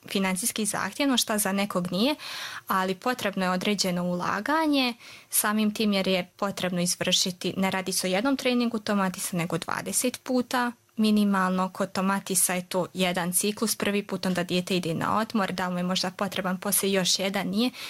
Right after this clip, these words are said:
tako da potrebno je određeno ulaganje, ali efekti koji se istreniraju na pravi adekvatan način ostaju djeci, tako da je to više neka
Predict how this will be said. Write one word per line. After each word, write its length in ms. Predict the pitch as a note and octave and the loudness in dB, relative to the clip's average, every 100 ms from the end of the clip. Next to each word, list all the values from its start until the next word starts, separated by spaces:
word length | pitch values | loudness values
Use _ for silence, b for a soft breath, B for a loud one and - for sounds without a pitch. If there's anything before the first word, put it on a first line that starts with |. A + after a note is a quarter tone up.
| B | B
tako 280 | - G3 A3 | -6 -4 -2
da 100 | G3+ | -2
potrebno 500 | F#3+ A#3+ A#3 G3 F#3 | -2 -4 -2 -2 0
je 40 | E3+ | 0
određeno 540 | F#3+ G#3 G3 F3+ D#3+ | 0 0 0 -2 -2
ulaganje, 760 | F#3 F3 D#3+ A3 E4 E4+ D4+ C4 B B B B B - G3 | -2 0 0 0 0 2 2 0 B B B B B -4 0
ali 480 | F#3+ F#3+ G3 F#3+ - | 2 2 2 2 0
efekti 560 | G3+ G3+ G#3 A#3 - G3+ | -4 -4 -2 -6 -2 -4
koji 380 | - F#3 F3+ F3+ | -2 0 0 2
se 180 | - F3 | 0 -2
istreniraju 760 | F3+ - - F3 F#3 G#3+ A3+ | -4 -4 -2 0 2 2 0
na 120 | F#3+ | -2
pravi 320 | F3+ G3+ F#3+ F3+ | -2 -2 -2 -4
adekvatan 540 | F3+ F3+ F#3+ F#3 F#3 | -6 -4 -6 -4 -4
način 380 | F#3+ F#3+ A3 G3 | -2 -2 0 0
ostaju 420 | F#3 F3+ F#3+ F3+ | 2 0 0 -4
djeci, 500 | F3+ B3 C#4 - G#3+ - | -2 0 0 -2 -2 -4
tako 280 | F3 F3+ G3 | -6 -2 0
da 80 | |
je 60 | F#3+ | 0
to 140 | F#3 | -2
više 300 | G3+ G3 - | -2 0 0
neka 280 | F#3 F3+ F#3+ | 0 -4 -4